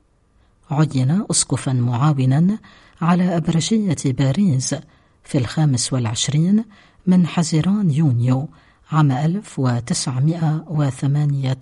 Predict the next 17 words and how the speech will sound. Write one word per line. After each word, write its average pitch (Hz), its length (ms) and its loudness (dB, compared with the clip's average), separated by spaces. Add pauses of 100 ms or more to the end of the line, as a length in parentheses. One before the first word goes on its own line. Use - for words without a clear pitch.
وثمانين. 139 1080 0 (840)
ونال 135 460 2
السيامة 131 600 0
الأسقفية 139 920 -2 (440)
في - 160 0
الرابع 202 320 0
عشر 135 640 -2
من 135 360 2
تشرين 185 500 -2
الأول 139 440 -2
أكتوبر 135 840 -2 (400)
من 151 160 4
العام 123 360 -2
نفسه. 127 840 -2 (1080)
وفي 139 360 0
الحادي 131 400 -2
والعشرين 135 800 0